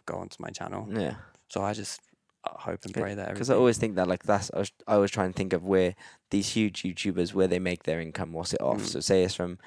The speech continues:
Speaker 2: maybe them advertising something on their channel, like, as in physically holding it and be like, "This is a t-, top from Topshop
Speaker 1: Yeah.
Speaker 2: or ASOS or whatever." They have the control of how they earn their revenue
Speaker 1: Mm.
Speaker 2: or what they're promoting to their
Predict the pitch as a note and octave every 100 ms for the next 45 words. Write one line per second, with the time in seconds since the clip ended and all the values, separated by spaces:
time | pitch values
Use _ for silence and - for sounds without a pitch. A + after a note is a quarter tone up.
0 | - _ - G2+ G2 F#2 F#2 - F#2+ F2
1 | F#2 F2+ F2 E2+ F2 F2+ F2 F2 F2+ E2+
2 | - E2 E2 G#2+ _ - - E2 - -
3 | F2 F2+ F2 - F#2 F#2 F2 D#2+ _ -
4 | - G2 F2+ - F2 G2+ F#2 F#2 F2 D#2
5 | F2+ E2+ F2+ - B2+ - F#2+ E2+ _ _
6 | - - _ - G#2+ A2 - - G#2 G#2+
7 | G#2+ - - - - - A#2+ A#2 G2+ -
8 | A2+ - - - - A#1+ E2 D2+ - -
9 | - A2 G2 G2+ F2+ F2 - _ - -
10 | G2 - G#2+ G2 F2 G2+ F2+ F2 F2 E2+
11 | E2 E2+ F#2 F#2 E2 A1+ - - A2+ A2+
12 | A#2 G#2 G2 G2+ G2+ - F#2 F#2 - -
13 | G2+ F#2+ D2 E2+ F2 F#2+ F2+ F2 B1